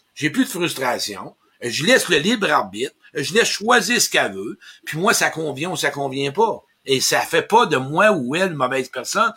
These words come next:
On continue notre chemin. Ça, c'est moi qui ai pris cette part-là.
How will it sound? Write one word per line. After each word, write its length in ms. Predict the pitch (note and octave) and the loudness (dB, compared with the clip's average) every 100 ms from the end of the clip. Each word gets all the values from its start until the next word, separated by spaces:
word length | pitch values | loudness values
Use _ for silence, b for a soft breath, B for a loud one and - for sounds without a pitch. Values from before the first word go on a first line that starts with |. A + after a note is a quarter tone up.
| B B | B B
On 140 | B2+ | -10
continue 440 | A#2+ F#3+ G#3 - G3 | -2 0 0 0 0
notre 160 | E3 | 0
chemin. 280 | - B2 G#2+ F#2+ b b b | -2 -6 -8 -14 b b b
Ça, 200 | - B3+ | 0 2
c'est 200 | - G3 | 2 2
moi 280 | D#3+ E3 A3 | -2 0 0
qui 100 | E3+ | 0
ai 40 | |
pris 220 | - D#3 F3 | -2 -2 -4
cette 240 | C#3 - | -4 -2
part-là. 640 | D3 D3 D3 C3+ C3 A2+ | 2 4 4 2 0 -2